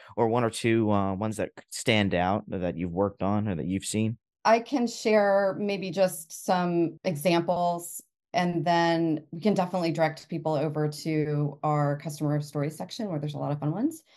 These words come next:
Speaker 2: But, um, we
Speaker 1: <laughs>
Speaker 2: recently deployed something for a bank in the Middle East where people could do their banking. All, this is another WhatsApp example, actually, where people could do all of their banking that they needed to within WhatsApp.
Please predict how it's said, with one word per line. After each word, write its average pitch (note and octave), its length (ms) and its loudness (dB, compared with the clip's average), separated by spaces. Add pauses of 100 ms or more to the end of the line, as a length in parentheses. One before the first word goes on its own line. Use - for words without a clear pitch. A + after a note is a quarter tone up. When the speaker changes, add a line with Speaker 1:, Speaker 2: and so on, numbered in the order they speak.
(540)
Speaker 2:
But, F#3+ 280 8
um, F#3 260 4
we G3+ 100 -2
Speaker 1:
<laughs> A3 120 2
Speaker 2:
recently F#3 360 0
deployed E3+ 800 2 (220)
something F#3 500 0
for D#3+ 160 0
a D3 80 -2
bank E3 480 0
in D#3+ 80 4
the D#3+ 60 6
Middle D3+ 340 2
East D#3+ 560 -4
where E3 640 4 (100)
people F3 440 4
could F3 200 -4
do D#3+ 140 0
their E3 100 2
banking. D3+ 640 2
All, D3+ 260 0
this F3 140 0
is E3 80 -8
another D#3+ 260 4
WhatsApp D3 380 0
example, C3+ 500 -4
actually, C3 520 -6 (160)
where E3 260 0
people F#3 260 2
could E3+ 140 0
do D#3 180 0
all D#3+ 240 6
of E3 80 -2
their D#3 120 2
banking D3 640 2
that C#3+ 160 -2
they D3 120 2
needed C#3+ 360 2
to C#3+ 300 0
within C#3 300 -2
WhatsApp. - 440 -6